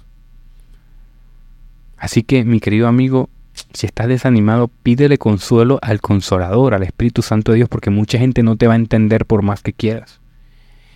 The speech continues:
Y Dios usa consejos, habla, busca ayuda, porque Dios usa a hombres de Dios,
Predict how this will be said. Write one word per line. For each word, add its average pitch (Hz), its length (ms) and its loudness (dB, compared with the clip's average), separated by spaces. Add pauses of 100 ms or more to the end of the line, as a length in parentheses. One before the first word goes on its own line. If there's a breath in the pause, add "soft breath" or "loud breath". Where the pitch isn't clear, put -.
Y 123 140 0
Dios 120 340 4
usa 139 280 0
consejos, 117 760 0 (320)
habla, 113 520 2 (120)
busca 123 440 2
ayuda, 135 320 2
porque 101 280 -6
Dios 101 320 0
usa 147 460 -2 (160)
a 107 160 -2
hombres 151 440 0
de 156 100 -2
Dios, 120 380 0